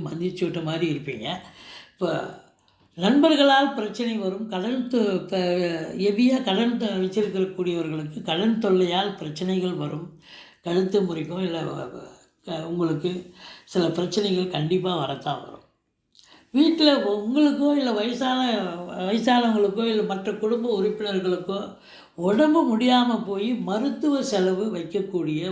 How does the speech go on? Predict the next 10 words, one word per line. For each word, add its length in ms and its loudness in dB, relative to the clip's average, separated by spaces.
ஒரு 180 -8
நிலை 320 -6
கண்டிப்பாக 840 -6
உருவாகிறது 800 -8
அப்படின்னு 300 -14
சொல்லலாம். 460 -16
இதுல 300 6
உங்களுக்கு 480 4
பார்த்தீங்கன்னு 600 0
சொன்னா, 340 -2